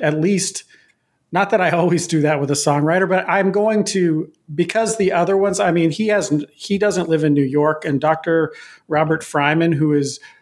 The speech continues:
a lot of people believe that it's about, um, was a New York doctor to celebrities, and at this point, Lennon still lived in England, um,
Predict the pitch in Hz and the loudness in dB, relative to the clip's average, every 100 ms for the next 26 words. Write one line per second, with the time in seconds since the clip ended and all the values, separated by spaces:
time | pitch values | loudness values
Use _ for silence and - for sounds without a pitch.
0 | _ _ 147 139 151 156 - 156 151 143 | _ _ -2 2 2 0 0 0 0 0
1 | 147 151 135 143 143 139 123 135 143 180 | 2 2 2 0 0 -4 -2 0 2 0
2 | - _ _ _ - 147 139 147 - - | -4 _ _ _ -4 -2 -2 -4 -6 -4
3 | 147 143 143 156 151 156 151 - 147 - | 0 0 2 2 2 2 0 0 0 0
4 | 156 143 - 139 151 143 143 147 147 139 | -4 -4 -6 -4 -2 0 2 2 2 0
5 | 143 139 - - 151 175 - 185 165 156 | 0 -2 -4 -6 -2 -2 -2 0 0 0
6 | 151 151 143 127 - - - 147 147 139 | 2 2 2 -2 -10 -10 -4 0 0 -2
7 | 131 139 147 151 151 147 - - _ _ | -2 0 2 2 0 -2 -10 -20 _ _
8 | - 143 135 135 | -8 -6 -4 -8